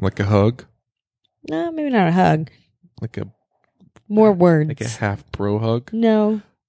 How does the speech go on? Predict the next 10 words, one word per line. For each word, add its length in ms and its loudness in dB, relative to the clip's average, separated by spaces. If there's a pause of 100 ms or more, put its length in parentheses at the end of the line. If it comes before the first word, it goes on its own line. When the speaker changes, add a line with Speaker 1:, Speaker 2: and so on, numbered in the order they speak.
Speaker 2:
words. 540 -2 (320)
Speaker 1:
Words? 600 2
Speaker 2:
Yeah, 80 -4
like 220 -4
words. 400 -4 (920)
Speaker 1:
Like 160 -4
what 140 -2
kind 180 0
of 60 2
words? 540 -6